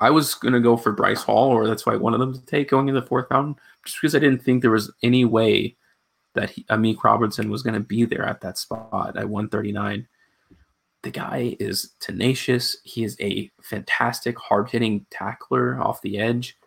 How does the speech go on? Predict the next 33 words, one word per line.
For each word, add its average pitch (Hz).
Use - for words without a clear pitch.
Now, 104
the 123
problem 113
<laughs> -
with -
him 107
is 160
that 101
he's -
five 107
eight. -
I'm 117
taller 113
than 104
Amik 104
Robinson, 107
or 110
at 104
least 110
as 107
tall. 104
And 104
that 117
could 127
be 117
a 110
big 104
problem, 113
uh, -
in 107
the 107
league, 117
but 113